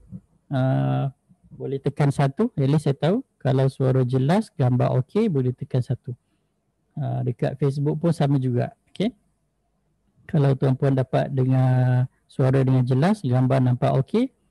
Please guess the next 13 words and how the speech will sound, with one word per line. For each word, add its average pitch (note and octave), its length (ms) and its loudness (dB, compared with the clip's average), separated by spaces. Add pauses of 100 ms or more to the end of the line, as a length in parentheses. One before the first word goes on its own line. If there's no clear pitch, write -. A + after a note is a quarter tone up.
(260)
boleh C3+ 240 -2
tekan C3 320 -4
satu, G3+ 400 0
at C3+ 160 2
least D3+ 160 0
saya C3+ 160 -2
tahu. A#2 240 -2 (320)
So, B2+ 480 -6 (240)
kadang-kadang C#3 560 2
saya D3 100 0
punya D3 460 2
mikrofon D3+ 500 0
ni, C#3+ 140 2